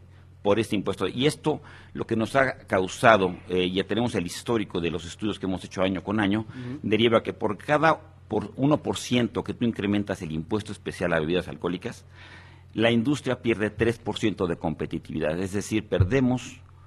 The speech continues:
Speaker 1: eh, tres botellas de cada diez por un impuesto de esa naturaleza. Hoy en día nuestro estudio, el más
Speaker 2: Ujú.
Speaker 1: reciente, revela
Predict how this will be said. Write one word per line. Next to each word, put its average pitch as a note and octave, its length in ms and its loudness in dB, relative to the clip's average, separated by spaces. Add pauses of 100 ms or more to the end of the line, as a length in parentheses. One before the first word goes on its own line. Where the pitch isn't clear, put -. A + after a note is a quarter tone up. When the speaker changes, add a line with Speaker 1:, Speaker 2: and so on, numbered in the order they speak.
(180)
Speaker 1:
eh, F#2 460 0
tres B2 260 0
botellas A#2 420 0
de A2 80 -8
cada G#2+ 240 0
diez A2+ 220 -2
por - 200 -8
un A2 200 -2
impuesto F#2+ 380 -4
de F2+ 60 0
esa E2+ 160 -8
naturaleza. G#1 560 -8 (460)
Hoy F#3 260 4
en D3+ 100 4
día G2+ 220 6
nuestro F#2+ 260 -2
estudio, B2+ 440 -4 (100)
el F#2 320 0
más A#2 160 2
Speaker 2:
Ujú. C3 100 -2
Speaker 1:
reciente, A#2 320 0
revela F2 420 0